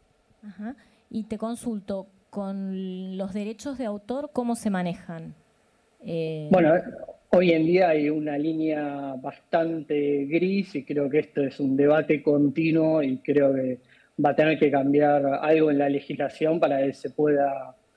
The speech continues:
Speaker 2: digamos, adaptar al uso de las nuevas tecnologías, porque en algunos casos son cien por ciento generativas, en otros casos son modificaciones de contenidos que son realizados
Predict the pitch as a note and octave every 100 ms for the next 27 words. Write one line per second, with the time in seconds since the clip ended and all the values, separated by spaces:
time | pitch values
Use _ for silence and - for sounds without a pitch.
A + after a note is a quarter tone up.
0 | _ _ _ - D3 D3 D#3+ D3+ D3 C3
1 | F3 E3 E3 D3+ D#3+ - D3+ D3 D#3 D#3+
2 | D#3+ D#3+ D3 D3 - G#3 G#3+ D3+ C#3+ C#3+
3 | D3 E3 D#3+ - D#3+ E3+ - D#3+ D#3+ F3+
4 | E3+ _ _ E3+ D#3+ D#3 D3+ - E3 D#3+
5 | D#3+ D3+ D3 D3 D3 F#3 G3+ G#3+ G#3+ -
6 | _ _ D#3 D3+ E3 D3+ E3+ D3+ D3 -
7 | D3+ D3 D3 C#3 D#3 D3+ C#3+ - D#3+ D#3
8 | E3 D#3+ - - - _ - C#3+ E3 C#3+
9 | C3+ D3 D#3 D#3+ D#3 - D3 - E3 D3+
10 | C#3+ C#3+ C#3+ - D3+